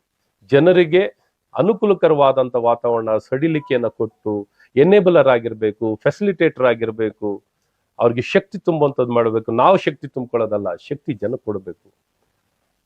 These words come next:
ಆ ಒಂದು ಜನ ಆಧಾರಿತವಾದಂಥ ಪ್ರಜಾಪ್ರಭುತ್ವದ ನಿಜವಾದ ಆಶಯಗಳನ್ನ ಕಾರ್ಯರೂಪಕ್ಕೆ ತರಲಿಕ್ಕೆ ಎಲ್ಲ ಒಂದ್ ಕಡೆ ವಿಫಲವಾಗಿರುವಂಥದ್ದು.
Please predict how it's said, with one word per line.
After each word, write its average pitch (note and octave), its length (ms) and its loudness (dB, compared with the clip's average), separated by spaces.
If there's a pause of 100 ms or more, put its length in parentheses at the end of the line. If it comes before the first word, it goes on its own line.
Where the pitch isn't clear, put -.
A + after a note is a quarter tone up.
(140)
ಆ D3+ 180 6
ಒಂದು D3+ 280 4
ಜನ A#2+ 240 4
ಆಧಾರಿತವಾದಂಥ D3+ 1000 4
ಪ್ರಜಾಪ್ರಭುತ್ವದ C#3+ 1080 0
ನಿಜವಾದ C#3 640 2
ಆಶಯಗಳನ್ನ B2+ 840 0 (580)
ಕಾರ್ಯರೂಪಕ್ಕೆ A2 600 -4
ತರಲಿಕ್ಕೆ C#3 580 -4 (420)
ಎಲ್ಲ G#2 140 0
ಒಂದ್ G#2 140 0
ಕಡೆ G2+ 180 -2
ವಿಫಲವಾಗಿರುವಂಥದ್ದು. A2 1080 -2